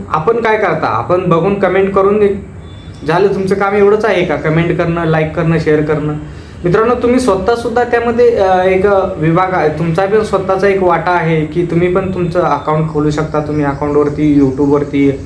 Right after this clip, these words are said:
अ, Facebook-वरती, अ, अ, Instagram-वरती तुमचे रील, व्हिडिओ, आपले विचार मांडू शकता. त्या व्हिडिओच्या माध्यमातून असू द्या, आपला समाजाचा नेता कुठं कार्य करत आहे, त्यांनी काय चांगलं कार्य केलंय,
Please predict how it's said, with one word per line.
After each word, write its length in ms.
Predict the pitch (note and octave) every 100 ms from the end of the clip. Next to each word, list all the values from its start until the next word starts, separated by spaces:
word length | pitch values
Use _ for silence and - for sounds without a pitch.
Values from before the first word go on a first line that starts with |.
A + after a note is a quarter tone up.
| - - - -
अ, 40 |
Facebook-वरती, 1000 | C3 C3 C3+ C#3+ D#3 D#3 C#3+ D3+ D3 C3+
अ, 80 | C3
अ, 640 | B2 B2 G#2+ A#2+ A#2+ A#2+ -
Instagram-वरती 720 | C3+ D3+ D#3 D#3 D#3 D#3 D#3 C#3+
तुमचे 260 | D#3+ D#3+ D3+ C3+ - - - - -
रील, 440 | C#3 E3 E3 D#3+
व्हिडिओ, 540 | D3 D3+ E3 E3 D#3 C#3
आपले 260 | C#3 D#3+
विचार 340 | D#3 D#3+ E3+ D#3
मांडू 280 | D#3+ D#3+ F#3+
शकता. 320 | G3+ E3+ F#3
त्या 260 | F3 D3
व्हिडिओच्या 420 | C#3+ D3 C#3 C3+ C3
माध्यमातून 520 | B2+ B2+ B2 B2 B2
असू 220 | A2+ -
द्या, 140 | A2+ A2+ - - - - -
आपला 280 | C#3+ - E3+
समाजाचा 500 | E3+ E3+ F3 F3 F3+
नेता 240 | F3+ F3
कुठं 280 | F3 F3+ F#3+
कार्य 300 | - D#3 E3+
करत 220 | F3+ F3+ F3
आहे, 320 | E3 E3 D#3+
त्यांनी 260 | D#3+ D#3
काय 280 | D#3+ D3 F3
चांगलं 300 | F3 E3+ E3
कार्य 260 | D#3+ D#3 D#3
केलंय, 380 | D#3 D3 D3